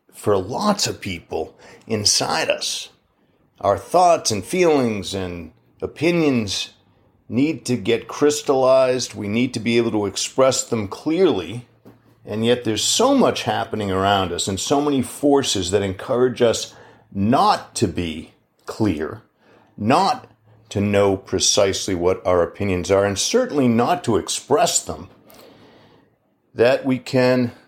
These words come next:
start to think it's better to stay silent. That's a problem, because not only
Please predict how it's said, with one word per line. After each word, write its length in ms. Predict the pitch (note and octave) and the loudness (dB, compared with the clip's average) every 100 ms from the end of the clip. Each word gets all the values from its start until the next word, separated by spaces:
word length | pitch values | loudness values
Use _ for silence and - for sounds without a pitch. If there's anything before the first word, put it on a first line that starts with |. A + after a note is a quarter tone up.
| _ | _
start 560 | - - D3+ F3 F3+ - | -4 0 2 2 0 -2
to 400 | C3 A#2 G#2+ F#2+ - _ | 2 2 0 -6 -20 _
think 340 | - D#3+ D#3 | -6 -4 -4
it's 160 | G2 - | -10 -10
better 420 | G2 B2 C#3+ C#3+ | 0 2 2 0
to 240 | G2+ F#2 | 0 -4
stay 380 | F#2 - C3+ C#3 | -6 -4 0 0
silent. 640 | B2+ - D3 E3 A#2 F2+ - _ _ _ _ _ _ _ _ _ _ _ _ _ - | 0 -4 -2 -2 -4 -6 -16 _ _ _ _ _ _ _ _ _ _ _ _ _ -6
That's 340 | A2 B2 - | 0 0 -2
a 40 | |
problem, 720 | A#2+ B2+ B2+ B2 G2+ E2+ - - | -2 2 4 4 2 -8 -14 -16
because 720 | F#2+ - G#2+ G#2+ G#2 F#2 - - _ _ _ _ _ _ _ _ A2+ | -16 -6 -2 -2 -2 -8 -16 -20 _ _ _ _ _ _ _ _ -4
not 200 | A#2+ E3 | 2 2
only 580 | E3 D3+ B2 G2+ - | 4 2 2 -2 -10